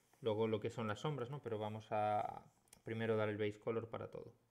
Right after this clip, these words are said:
¿Qué más? Entonces, ahora nos hace falta, según el sketch, bueno, la puerta y tal, pero vamos a hacer el suelo primero. El suelo también podemos hacerlo de un tono así como bla-, blanco, un gris así,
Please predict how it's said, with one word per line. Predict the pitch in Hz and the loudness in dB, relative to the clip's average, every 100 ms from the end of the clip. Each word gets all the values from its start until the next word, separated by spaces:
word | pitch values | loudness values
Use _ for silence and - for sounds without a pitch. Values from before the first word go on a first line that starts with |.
| _ _ _ _ _ _ _ _ _ _ _ _ _ _ - | _ _ _ _ _ _ _ _ _ _ _ _ _ _ -8
¿Qué | 143 | -6
más? | 117 110 127 | -4 -6 -6
Entonces, | 117 120 113 113 | -4 -4 -4 -2
ahora | 120 | -2
nos | 120 | -2
hace | 135 143 | -4 -4
falta, | 151 156 151 | -2 -2 -2
según | 135 135 131 | -6 -6 -6
el | 135 | -6
sketch, | - 170 170 - - - - - _ _ - | -2 -2 -2 -8 -20 -20 -20 -20 _ _ -10
bueno, | 123 107 | -4 -2
la | 107 | 0
puerta | 147 139 127 | 2 0 0
y | 120 | 0
tal, | 107 | -2
pero | 110 117 | -2 -6
vamos | 120 120 | -6 -6
a | 120 | -8
hacer | 127 | -8
el | 120 | -8
suelo | - 165 151 | -4 -2 -2
primero. | 139 147 165 170 - _ _ _ _ _ _ _ _ 127 | -4 -10 -10 -12 -20 _ _ _ _ _ _ _ _ -4
El | 123 | -2
suelo | 156 156 147 | 2 2 2
también | 131 131 127 - - | -2 -6 -8 -16 -6
podemos | 127 120 120 | -4 -4 -6
hacerlo | 127 120 | -4 0
de | 117 | 0
un | 113 | 0
tono | 117 110 | -2 -2
así | 110 117 | -6 -6
como | 110 107 104 104 104 | -4 -4 -2 -2 -4
bla-, | 107 104 - | -4 -6 -8
blanco, | 117 120 113 - - - 69 - | -4 -4 -4 -8 -8 -8 -10 -14
un | - 123 | -16 -14
gris | 113 113 - | -12 -12 -12
así, | 107 117 110 107 107 | -14 -8 -6 -6 -6